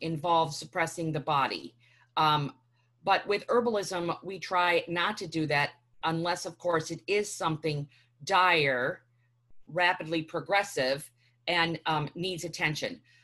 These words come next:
But a lot of times we may go to the vet for that.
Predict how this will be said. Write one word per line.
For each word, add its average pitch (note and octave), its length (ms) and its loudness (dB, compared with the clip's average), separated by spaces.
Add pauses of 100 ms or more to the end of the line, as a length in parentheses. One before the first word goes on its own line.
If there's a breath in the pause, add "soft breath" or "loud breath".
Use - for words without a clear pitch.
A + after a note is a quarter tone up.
(160 soft breath)
But F#3 240 4
a F3 80 2
lot F3+ 240 4
of F#3+ 80 -2
times D#3 380 -2
we E3 100 -4
may E3 500 -2 (160)
go D#3+ 640 2
to E3 140 -4
the C#3+ 80 -4
vet C#3 340 -2
for D3 100 -8
that. A2 380 -4